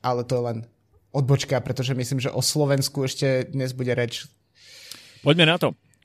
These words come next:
Speaker 2: Omlop Het Newsblad, to bol otvárák klasikárskeho víkendu. A
Speaker 1: Mm.
Speaker 2: Mm, no, boli
Speaker 1: Mm.
Speaker 2: sme, boli sme asi tak trošku rozmaznaní z posledných rokov, pretože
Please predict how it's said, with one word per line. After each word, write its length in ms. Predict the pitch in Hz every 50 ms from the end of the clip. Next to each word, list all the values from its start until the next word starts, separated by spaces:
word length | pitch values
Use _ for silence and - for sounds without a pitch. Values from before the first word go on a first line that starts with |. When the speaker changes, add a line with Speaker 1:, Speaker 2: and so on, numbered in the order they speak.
| _
Speaker 2:
Omlop 320 | - 117 123 147 151 143 123
Het 120 | 143 135
Newsblad, 560 | 127 123 123 113 113 127 127 131 - - - - _ _ - _ _ _ _ _
to 100 | - 101
bol 200 | 98 107 104 104
otvárák 460 | 104 104 - 113 110 110 110 104 98 -
klasikárskeho 760 | - 110 104 98 - - - 113 107 104 - - 120 107 107
víkendu. 540 | 104 104 - - 117 110 113 120 120 123 120 - _ _ _ _ -
A 460 | - - 104 104 107 107 110 113 113 107 - - - - - - - - - - - - _ _ _ _
Speaker 1:
Mm. 320 | _ 127 143 147 147 151
Speaker 2:
Mm, 680 | 165 170 160 147 160 156 170 180 185 185 190 196 196 196 196 190
no, 160 | 196 208 240 -
boli 240 | 180 - - -
Speaker 1:
Mm. 60 | - 196
Speaker 2:
sme, 120 | 214 220 220 220 208 202 -
boli 240 | 165 160 196 220 214
sme 140 | 202 190
asi 180 | 190 180 175 -
tak 160 | 196 202 -
trošku 380 | - - 185 185 - - - 202
rozmaznaní 640 | 185 170 151 156 151 147 127 151 147 143 156 180 196
z 100 | 185 -
posledných 540 | - 160 151 - 170 156 151 160 156 147
rokov, 480 | 156 156 147 - 170 160 170 185 196 190 -
pretože 520 | - - - 135 127 - 139 139 123 127